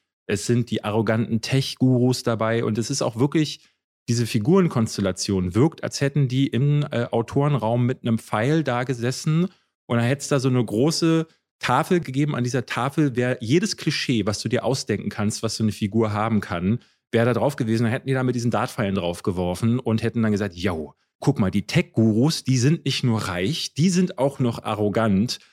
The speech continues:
Aber die Tech-Gurus, die haben natürlich auch noch Dreck am Stecken. Natürlich haben die irgendwie auf irgendwelche Offshore-Konten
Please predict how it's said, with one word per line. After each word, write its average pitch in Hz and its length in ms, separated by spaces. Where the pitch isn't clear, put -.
Aber 160 300
die 127 120
Tech-Gurus, 139 640
die 110 140
haben 123 140
natürlich 120 360
auch 101 100
noch 110 180
Dreck - 300
am 98 120
Stecken. 90 360
Natürlich 131 580
haben 120 180
die 117 100
irgendwie 113 400
auf 107 160
irgendwelche 117 440
Offshore-Konten 113 1080